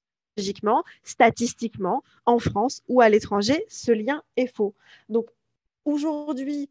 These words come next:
porter atteinte d'une manière aussi importante à la liberté de culte, c'est-à-dire à la liberté, euh, collective d'exercer son culte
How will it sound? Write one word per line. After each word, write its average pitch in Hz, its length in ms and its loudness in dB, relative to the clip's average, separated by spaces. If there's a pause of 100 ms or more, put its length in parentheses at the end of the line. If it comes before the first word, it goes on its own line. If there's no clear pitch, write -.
porter 285 360 -4
atteinte 269 540 -2
d'une 226 200 -8
manière 240 420 -2
aussi 285 440 -8 (100)
importante 262 720 -6 (280)
à 226 100 -2
la 208 160 0
liberté 247 640 -2 (220)
de 180 160 0
culte, - 540 -6 (140)
c'est-à-dire 208 360 -4
à 190 80 0
la 190 100 0
liberté, 220 600 -2 (280)
euh, - 260 -8 (280)
collective 269 880 -4
d'exercer 202 520 -4
son 175 220 -14
culte - 420 -10